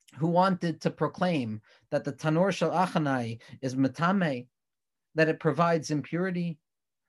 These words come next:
Rabbi Eliezer proclaimed that it provides Tahara. And even though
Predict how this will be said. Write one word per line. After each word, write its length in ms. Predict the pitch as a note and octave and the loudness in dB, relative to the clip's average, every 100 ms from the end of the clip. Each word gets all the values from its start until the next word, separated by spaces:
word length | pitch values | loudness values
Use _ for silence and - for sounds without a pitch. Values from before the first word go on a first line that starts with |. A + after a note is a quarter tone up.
| - | 0
Rabbi 160 | E3+ | 2
Eliezer 540 | F3 E3 E3 A3 A3 G#3 | 4 4 6 4 4 -2
proclaimed 760 | - E3+ - F3+ F#3+ F#3+ F3+ - _ - | 0 0 2 0 0 0 -2 -4 _ 0
that 160 | D3+ - | 0 2
it 140 | D3+ | 0
provides 480 | E3 C#3+ F3 E3+ - | 0 4 4 2 0
Tahara. 480 | F3+ E3 C3 F#2+ G#2 _ _ _ _ _ _ | 0 0 -2 -6 -12 _ _ _ _ _ _
And 160 | D#3+ F3 | 0 4
even 460 | A#3 B3 A#3+ F#3+ | 4 6 6 6
though 540 | F3 G#3+ A3+ C#3 A2 | 6 6 6 4 -2